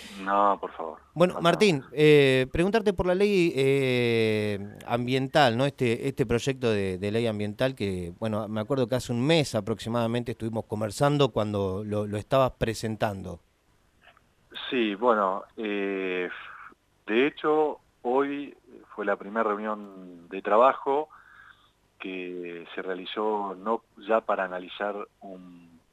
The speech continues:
Speaker 1: proyecto de mi autoría, sino el que envió el Poder Ejecutivo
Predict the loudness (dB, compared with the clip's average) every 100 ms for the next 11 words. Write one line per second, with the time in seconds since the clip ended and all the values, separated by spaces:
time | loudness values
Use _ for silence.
0 | _ -12 -8 -6 -8 _ -8 -8 -6 -6
1 | -6 -6 -8 -10 -12 -14 -16 -12 -8 -6
2 | -4 0 2 6 4 4 -4 -6 -4 -4
3 | -8 -12 -12 -10 -12 -14 -16 -20 -20 _
4 | _ _ _ _ _ _ -10 -8 -2 0
5 | 0 0 -2 -2 -8 -10 -6 -2 0 0